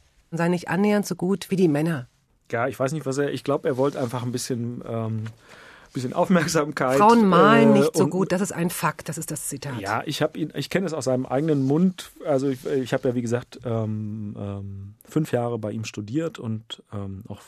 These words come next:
Speaker 2: viele gute Sachen gelernt. Und er hat damals selbst an der Hochschule gesagt, äh, Frauen sind die besseren Künstler. Leider, ähm, verlaufen dann die Karrieren oft anders, weil sie sich um eine Familie kümmern oder sowas. Aber er, ich kenne es aus seinem eigenen Mund, kenne ich andere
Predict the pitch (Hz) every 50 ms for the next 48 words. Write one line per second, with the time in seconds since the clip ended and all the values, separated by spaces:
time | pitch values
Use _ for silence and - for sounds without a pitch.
0 | - - - - - - 143 139 135 123 120 131 _ _ - - _ _ _ _
1 | _ _ - 147 156 151 151 113 113 113 110 - 117 110 110 - 104 98 92 95
2 | 110 135 160 160 165 - 127 120 113 - - - - - - - - - - -
3 | - - - 131 147 151 - 160 151 143 131 120 - 123 123 135 127 - - 139
4 | 131 123 120 123 113 - - - 151 143 127 123 120 104 113 104 110 123 127 -
5 | - - - - - _ _ _ _ _ _ - - 131 117 110 107 104 113 135
6 | 156 147 143 135 139 147 120 - 131 - - 127 120 - 151 160 175 - - 131
7 | 127 117 110 110 117 127 135 131 131 127 123 123 - 127 123 120 120 120 120 120
8 | 120 123 120 123 - - - - 123 120 120 120 113 139 127 127 123 131 117 -
9 | 135 127 127 135 143 147 139 135 - 113 - - - 110 107 107 107 107 104 -
10 | - 110 110 107 107 104 110 107 - - 120 123 113 - 127 123 131 143 147 135
11 | 127 120 - 127 113 117 113 107 104 101 - 92 101 104 104 92 101 101 113 123
12 | 123 - - - 107 113 110 110 113 113 123 - 139 - - - - 156 160 139
13 | - - 120 - 127 117 123 123 123 113 135 151 160 147 135 131 135 135 131 -
14 | - 135 127 127 113 120 110 113 123 120 101 110 107 104